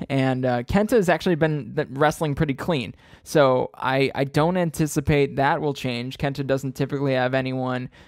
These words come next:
uh, coming out to the ring with him, whereas Evil still has Dick Togo and a-, any number of, of, y-, you know, <laughs> pardon the pun, evil plans to drive, uh, you know, his attempts at victory so far in this tournament. So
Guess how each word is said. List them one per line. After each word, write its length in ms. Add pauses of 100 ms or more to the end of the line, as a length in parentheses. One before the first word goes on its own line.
(160)
uh, 240
coming 260
out 140
to 80
the 100
ring 300
with 200
him, 240
whereas 360
Evil 320
still 240
has 180
Dick 260
Togo 540 (260)
and 140
a-, 160
any 240
number 460
of, 200 (360)
of, 360 (140)
y-, 60
you 280
know, 180 (300)
<laughs> 340 (380)
pardon 220
the 80
pun, 320
evil 380
plans 720 (340)
to 480 (160)
drive, 680
uh, 400
you 120
know, 160
his 200
attempts 400
at 140
victory 400
so 220
far 260
in 120
this 180
tournament. 440
So 280